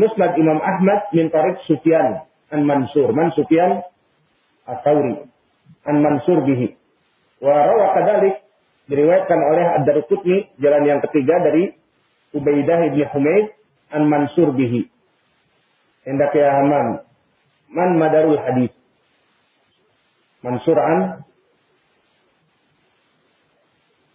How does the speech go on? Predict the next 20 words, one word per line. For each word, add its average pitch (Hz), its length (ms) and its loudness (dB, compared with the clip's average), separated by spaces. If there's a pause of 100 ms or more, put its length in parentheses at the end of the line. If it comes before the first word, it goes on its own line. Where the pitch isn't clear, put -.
(160)
an 127 180 -4
Rib'i 147 720 0 (400)
ibn 127 200 -8 (100)
Hiras 143 640 0 (100)
an, 185 240 0 (960)
an 160 140 -10
hadal 151 320 0
an 107 120 -6 (120)
rajulin 143 500 2
min 123 60 -4
ashab - 640 -4 (340)
Nabi 143 240 -2
Muhammadin 147 640 -2
sallallahu 139 480 0
alaihi 135 480 0
wa 123 220 0
ala 127 120 2 (200)
alihi 120 160 0
wasallam. 113 420 0 (960)
Idan 160 560 0